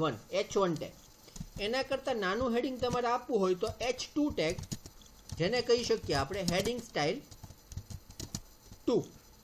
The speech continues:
અને એચ ટુ ટેગ જે છે અહીંયા પૂરી થશે. ત્યાર પછી આવે છે એચ થ્રી, જેમાં હેડિંગ સ્ટાઇલ થ્રી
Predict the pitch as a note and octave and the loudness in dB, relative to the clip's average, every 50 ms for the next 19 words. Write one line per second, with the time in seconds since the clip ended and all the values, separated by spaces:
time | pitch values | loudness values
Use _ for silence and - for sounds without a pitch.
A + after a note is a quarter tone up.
0 | - - - - - - - - - - - - - - - - - - - - | -20 -20 -20 -20 -20 -20 -20 -20 -20 -20 -20 -20 -20 -20 -20 -20 -20 -20 -20 -20
1 | - - - - - - - - - - - - - - - - - - - - | -20 -20 -14 -12 -10 -10 -10 -10 -12 -14 -18 -20 -20 -20 -20 -20 -20 -20 -20 -18
2 | - - D#3+ F3 G#3 A#3+ C#4 - - - F3+ F#3+ G#3+ - - - - - A3+ A#3+ | -10 -6 -4 -2 -2 -2 -4 -6 -6 -4 -4 -2 -2 -2 -4 -8 -6 -4 -4 -2
3 | - - A3+ G3+ F#3 D#3+ C#3+ E3 D#3+ D#3 D3 - E3+ D#3+ D3+ D3+ D#3+ G3 C4+ - | 0 2 2 2 2 2 2 2 2 2 2 0 0 0 0 0 0 -2 -4 -6
4 | - - - - - - - - - - - - - - - - C4 C4 B3+ G3+ | -10 -14 -14 -14 -14 -16 -18 -18 -20 -20 -20 -14 -12 -8 -2 0 2 2 4 2
5 | D#3 - - A2 - - - - - - - - - - - - - - - - | 2 0 -4 -4 -2 -4 -4 -4 -6 -12 -16 -16 -14 -16 -16 -16 -16 -20 -20 -14
6 | - - F#3 F#3+ G#3+ A#3+ A#3 A#3+ B3+ G3 - C4+ B3 G3+ F3+ E3 D#3 D#3 D3+ - | -6 -2 0 2 2 2 0 -2 -2 0 2 2 4 4 4 4 2 2 0 -2
7 | - - - - A#3+ A#3 A#3+ A#3 - - - - B3+ C#4 C4 A#3+ B3 - - - | -4 -6 -2 2 2 2 2 2 -2 -12 -8 -2 0 0 0 0 -2 -6 -10 -14
8 | - - - - - - - - - - - - - - - - - - - - | -16 -16 -16 -16 -14 -12 -12 -12 -14 -16 -20 -14 -12 -10 -10 -10 -10 -14 -16 -18
9 | - - - - - - - - - - - - - - - - F3+ F#3+ G3+ G#3 | -20 -20 -20 -20 -20 -20 -20 -18 -14 -14 -14 -14 -14 -6 -2 0 2 2 2 0
10 | A#3 D4 - - - - - - - - - C#3+ F3 G#3 G3 G3 G#3 B3 - - | 0 -2 -4 -8 -8 -10 -10 -10 -10 -4 0 0 2 4 4 2 2 0 -4 -10
11 | - - - - - - - - - - B3 G#3 F3 D3+ D3+ F3 G#3+ A3+ - - | -16 -18 -18 -16 -16 -16 -16 -16 -6 -2 0 2 2 2 2 0 -2 -4 -10 -12
12 | - - - - - - - - - - - - - - - - - - - - | -12 -12 -12 -12 -14 -20 -20 -20 -20 -20 -20 -20 -20 -20 -20 -20 -20 -20 -20 -14
13 | - A3+ B3+ B3+ A#3+ | -8 -4 -2 -2 -2